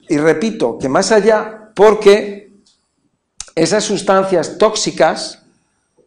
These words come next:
que forman parte de la bilis, que se van a mezclar con las grasas de la comida,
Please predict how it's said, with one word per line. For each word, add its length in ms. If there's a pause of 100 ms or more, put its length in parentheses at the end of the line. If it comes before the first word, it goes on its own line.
(360)
que 100
forman 440
parte 320
de 120
la 120
bilis, 540 (1800)
que 140
se 100
van 140
a 60
mezclar 460
con 160
las 160
grasas 420
de 100
la 140
comida, 720